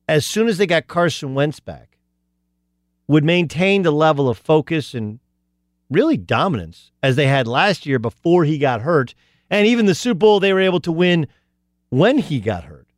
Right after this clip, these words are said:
is completely obtuse to the reality of sport, the reality of life. Yes, they had players injured whom they have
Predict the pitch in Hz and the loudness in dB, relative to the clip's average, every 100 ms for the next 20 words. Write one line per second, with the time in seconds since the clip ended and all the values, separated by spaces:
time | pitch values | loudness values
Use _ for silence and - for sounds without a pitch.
0 | _ _ _ _ _ _ _ _ _ _ | _ _ _ _ _ _ _ _ _ _
1 | _ _ _ _ _ _ 196 190 - 214 | _ _ _ _ _ _ 0 0 0 -4
2 | 190 254 262 233 196 151 214 214 - - | 0 0 2 2 2 0 -2 0 -2 -2
3 | 170 151 143 151 175 175 147 123 95 - | -2 0 2 2 4 2 2 0 -6 -14
4 | - 143 131 - _ - 113 135 131 127 | -8 -4 -4 -6 _ -12 -2 0 2 0
5 | 113 90 113 104 - _ _ _ _ _ | -2 -4 -4 -4 -8 _ _ _ _ _
6 | _ _ _ _ _ _ _ _ _ _ | _ _ _ _ _ _ _ _ _ _
7 | _ _ _ 143 180 131 - - 131 165 | _ _ _ 0 2 0 -8 -14 -2 0
8 | 202 196 208 165 - 190 185 180 151 - | 2 2 0 -4 -2 0 0 0 -4 -2
9 | 170 123 127 117 - _ _ 165 160 139 | -2 0 0 -2 -6 _ _ 0 2 2
10 | 165 165 165 | 2 2 0